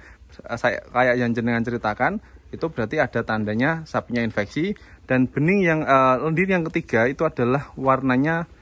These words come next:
kuning seperti madu, tapi keluarnya cuma sedikit. Itu biasanya karena bunting. Nah, ngaten. Apa sih penyebabnya, Mas? Ah, untuk penyebabnya endometritis itu atau infeksi kandungan itu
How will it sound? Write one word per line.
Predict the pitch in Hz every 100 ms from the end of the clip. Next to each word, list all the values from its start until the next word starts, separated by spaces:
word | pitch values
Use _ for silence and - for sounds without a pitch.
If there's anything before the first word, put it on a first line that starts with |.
| - -
kuning | 196 202 196 196
seperti | - - 151 156
madu, | 151 139 131 175 - - -
tapi | - 202
keluarnya | 101 147 151 190
cuma | 180 139
sedikit. | - 131 110 - - - -
Itu | - 208
biasanya | - 123 135 165
karena | 151 147 160
bunting. | 135 123 110 92 - - - - -
Nah, | 95 90 - - - - - 110
ngaten. | 107 101 - - - - 110 104 - - - - - - - - - - - -
Apa | 127 - 185
sih | 202
penyebabnya, | 190 160 151 131 131 127
Mas? | 120 120 - - -
Ah, | 107 95 - -
untuk | 160 185 202
penyebabnya | - 185 180 143 127 139 139 135 131 127 - - -
endometritis | 156 127 127 135 147 147 151
itu | 156 -
atau | 92 101 120 127
infeksi | 131 131 - 143
kandungan | 139 120 107 101
itu | 98 107 160